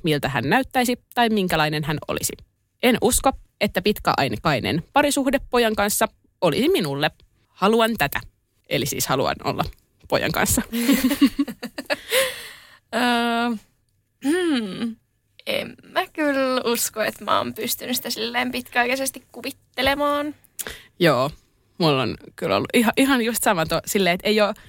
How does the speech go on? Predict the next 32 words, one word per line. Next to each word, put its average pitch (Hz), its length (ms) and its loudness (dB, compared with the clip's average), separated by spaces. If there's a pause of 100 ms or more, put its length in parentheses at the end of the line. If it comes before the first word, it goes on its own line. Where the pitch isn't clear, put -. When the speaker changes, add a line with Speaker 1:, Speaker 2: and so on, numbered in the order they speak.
(400)
Speaker 1:
oikein 208 260 4
pystynyt 214 320 2
ajattelemaan, 180 380 2
että 175 60 2
miltä 220 240 4
se - 60 -2
sit 160 160 -2 (220)
vaikka 156 240 -2
näyttäisi 135 560 0
tai, - 220 2
Speaker 2:
Niin. 320 260 -2
Speaker 1:
tai 240 120 4
mitä 302 240 2
piirtein 196 440 0
mä 165 60 -2
edes 175 220 -4
haluaisin, 208 480 0
että 165 140 -6
siinä - 160 -8
miehessä - 460 -4
olisi. 185 240 0
Tai 220 100 6
haluaisin, 254 440 0
että - 200 -4 (400)
olisi 220 200 2
se 254 80 2
piirre, 190 380 2
että 180 160 -4
sitä 170 180 2
ei 147 180 0
olisi. - 380 -2 (380)
Speaker 2:
Joo. 285 220 -2